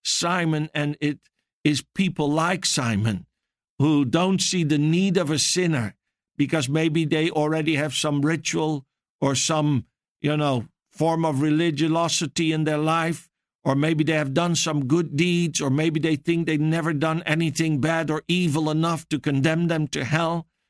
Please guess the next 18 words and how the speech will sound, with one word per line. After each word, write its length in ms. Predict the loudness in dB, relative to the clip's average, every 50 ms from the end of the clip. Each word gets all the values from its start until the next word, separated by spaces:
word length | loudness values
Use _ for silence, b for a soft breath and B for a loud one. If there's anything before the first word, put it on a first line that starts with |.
| _ _ _ -10
But 140 | -8 -6 -4
my 140 | -4 -2
dear 220 | 0 0 0 0 0
friend, 420 | -4 -4 -2 -2 0 -2 -2 0
we 140 | 0 0 0
are 160 | 0 -4 -6 _ -4
all 380 | -2 -2 0 0 -2 -2 -4 -4
in 240 | -2 -2 0 0 0
need 320 | 2 2 2 0 0 -2 -4
of 140 | -4 -4 -2
a 60 | -2
Savior, 720 | -2 -2 -2 -2 0 0 0 0 -2 -2 -6 -8 -8 -8 _ _ _ _ _ _ _ _ -4
and 240 | -2 -2 -2 -4
Christ 560 | -4 -4 -2 -2 -2 0 -2 -2 -2 -4 -4 -2
is 200 | -2 0 0 0
the 120 | 0 0
appointed 640 | 0 0 -2 -2 -2 0 0 0 0 -2 -2 -2 -2
Savior. 680 | -2 -2 -2 0 0 0 0 0 0 0 0 -2 -4